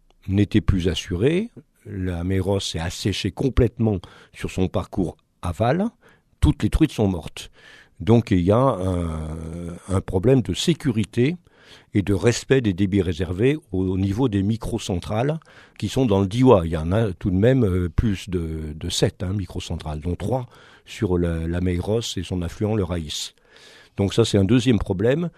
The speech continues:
Troisième problème, on avait eu aussi, euh, le cas d'un, d'un agriculteur qui pompait beaucoup trop d'eau par des pompes installées, euh, dans un ruisseau, donc, euh, non-respect du débit réservé.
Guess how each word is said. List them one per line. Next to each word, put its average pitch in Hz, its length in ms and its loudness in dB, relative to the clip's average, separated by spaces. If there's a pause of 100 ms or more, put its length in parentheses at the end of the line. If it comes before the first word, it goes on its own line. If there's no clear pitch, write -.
(340)
Troisième 135 340 0
problème, 139 400 2
on 110 100 2
avait 101 200 2
eu 110 160 6
aussi, 113 540 2
euh, 85 380 2 (460)
le 98 160 2
cas 113 220 2
d'un, 85 200 0
d'un 92 220 -6
agriculteur 101 680 -2
qui - 160 -6
pompait 104 400 0
beaucoup 120 360 -2
trop 110 280 2
d'eau 101 240 2 (540)
par 85 160 -2
des 87 160 -6
pompes 98 340 0
installées, 90 640 -2
euh, 73 100 -8 (600)
dans 92 320 -2
un 85 80 0
ruisseau, 117 540 0 (340)
donc, 104 300 0
euh, 78 60 -6 (280)
non-respect 113 640 4
du 95 160 -4
débit 120 300 2
réservé. 90 280 -4